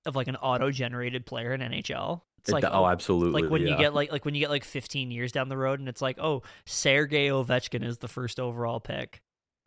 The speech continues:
Speaker 2: You, you love, you, yeah. Shout out, shout out little Sergei just out there.
Speaker 1: Wa-,
Speaker 2: He
Speaker 1: watch, he's gonna be so sick, though.
Speaker 2: He's the, did you see that picture of him and McDavid and Ovechkin?
Speaker 1: Yeah.
Speaker 2: He, that's the most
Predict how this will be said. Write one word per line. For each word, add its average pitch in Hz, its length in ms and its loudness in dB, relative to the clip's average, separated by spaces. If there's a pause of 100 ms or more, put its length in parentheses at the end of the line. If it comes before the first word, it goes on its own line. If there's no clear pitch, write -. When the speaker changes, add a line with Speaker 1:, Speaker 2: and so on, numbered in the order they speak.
(360)
Speaker 2:
You, 101 260 4
you 98 140 6
love, 92 240 4
you, 107 340 6
yeah. 80 320 0 (140)
Shout 101 280 2
out, 95 160 0
shout 101 220 4
out 107 100 4
little 90 240 2
Sergei 82 600 0
just 85 180 -2
out 71 140 0
there. 64 80 -4
Speaker 1:
Wa-, - 120 -4 (100)
Speaker 2:
He 143 260 6
Speaker 1:
watch, 120 220 -2 (120)
he's 127 180 -6
gonna 139 100 -4
be 139 80 -4
so - 220 -6
sick, - 280 -10
though. 151 240 -6
Speaker 2:
He's 110 320 2
the, 131 460 0
did 107 160 0
you 123 40 0
see 120 120 4
that - 160 2 (100)
picture 104 260 2
of 98 100 4
him 92 160 2
and 98 80 2
McDavid 95 560 2 (140)
and 101 140 0
Ovechkin? 110 520 2 (200)
Speaker 1:
Yeah. 117 280 -2 (440)
Speaker 2:
He, 139 200 2
that's 113 300 2
the 165 120 6
most 104 280 4